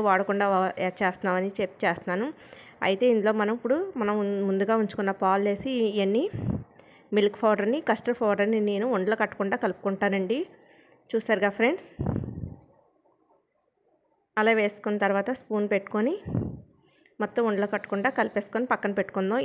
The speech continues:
ఈ లోపల పాలు మరుగుతూ ఉంటాయి కదండి, వాటిని మనం మేగడ కట్టకుండా పాలు అలా కలుపుతూ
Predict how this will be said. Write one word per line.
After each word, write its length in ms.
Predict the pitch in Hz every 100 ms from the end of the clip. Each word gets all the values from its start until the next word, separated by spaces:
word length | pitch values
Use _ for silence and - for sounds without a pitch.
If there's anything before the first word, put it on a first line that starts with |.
| 214
ఈ 40 | 214
లోపల 220 | 208 254 254 214
పాలు 200 | 208 220
మరుగుతూ 260 | 208 190 214 196
ఉంటాయి 220 | 196 196
కదండి, 320 | 196 202 247 403 - _ _ _ - - 214
వాటిని 340 | 214 214 233 220
మనం 180 | 202 320 427 214
మేగడ 220 | 208 226 233
కట్టకుండా 340 | 208 214 220 233
పాలు 220 | 202 202 202
అలా 140 | 202 214
కలుపుతూ 300 | 196 196